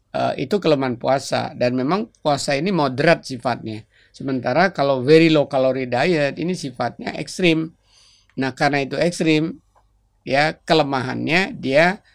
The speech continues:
perlu biaya yang banyak. Karena apa? Karena kan tadi harus melibatkan berbagai tenaga ahli, harus ada dokternya,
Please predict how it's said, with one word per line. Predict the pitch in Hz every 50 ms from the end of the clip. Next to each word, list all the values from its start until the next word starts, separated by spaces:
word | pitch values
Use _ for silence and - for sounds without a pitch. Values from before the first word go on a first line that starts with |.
| _ _
perlu | - 147 147 160 175
biaya | 160 151 143 135 135 139 143 139 139
yang | 135
banyak. | 117 117 131 131 131 120 110 101 - _ _ _ _ _ _
Karena | - 120 120 117 131 156 156
apa? | - 160 147 143 139 - _ _ _ _ _
Karena | _ - 147 190 208
kan | 202 220 214
tadi | 208 233 240 190 185 185 - - - -
harus | 151 151 151 143 160
melibatkan | 151 143 147 135 135 131 - - - 170 175 175 175 156
berbagai | 143 135 139 135 135 131 131 139 127 -
tenaga | 139 131 131 120 117 127 131 123
ahli, | 127 135 135 131 123 120
harus | 117 117 117 110 117
ada | 117 117 113
dokternya, | 120 117 - _ 185 175 175 170 170 156 151 151 143 147